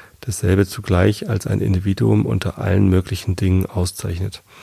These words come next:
Er tut aber der Frage wegen seines eigenen Daseins gar kein Genüge, als warum es doch eigentlich nur zu tun war, und man konnte auf die Erkundigung dessen,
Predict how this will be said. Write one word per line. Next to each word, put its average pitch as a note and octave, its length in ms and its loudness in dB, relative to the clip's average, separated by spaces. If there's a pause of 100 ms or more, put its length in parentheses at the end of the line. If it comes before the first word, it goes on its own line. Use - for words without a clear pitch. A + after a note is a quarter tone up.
(400)
Er F#2+ 120 0
tut - 240 -6
aber G2+ 200 0
der F#2 140 4
Frage G#2+ 480 0
wegen A2 300 4
seines G2 320 2
eigenen G2+ 380 0
Daseins F#2 480 0
gar F2+ 200 -4
kein F2 380 -2 (360)
Genüge, F2 680 4
als - 300 -6
warum G#2 400 0
es - 260 -6
doch - 280 -2 (400)
eigentlich A2+ 600 -2 (380)
nur G2+ 280 2
zu - 180 -6
tun G#2+ 440 0
war, F2+ 420 2
und F#2 340 -2
man F#2 220 -2
konnte - 400 -2
auf G2 160 -2
die G2 260 -2
Erkundigung G#2 600 -2
dessen, F#2+ 480 2